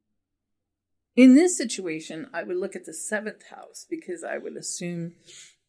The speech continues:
you know, partners, partnerships. And I believe that in a lot of ways, we are looked at by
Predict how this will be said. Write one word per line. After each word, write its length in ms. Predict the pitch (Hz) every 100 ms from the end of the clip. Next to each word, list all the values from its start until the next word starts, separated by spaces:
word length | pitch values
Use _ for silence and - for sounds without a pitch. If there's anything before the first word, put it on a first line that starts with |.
| _ _ _ _
you 200 | 180 202
know, 140 | 147 123
partners, 720 | - 180 - - - - -
partnerships. 960 | - 165 151 135 - - - - - - _ _ _ _ _ _ _ _ -
And 440 | 180 165 165 160 - _ _ _ _
I 160 | 190 196
believe 720 | 208 214 214 226 220 202 180
that 320 | 190 170 - -
in 120 | 214
a 80 | 202
lot 320 | 180 170 190
of 220 | 208 170
ways, 720 | 160 139 139 120 - - - _ _ _ _ _ _ _ _ _
we 300 | 170 170 175
are 100 | 165
looked 400 | 160 175 170 -
at 480 | 165 127 - - - _ _ _ _ _ _ -
by 720 | 160 147 143 135 120 127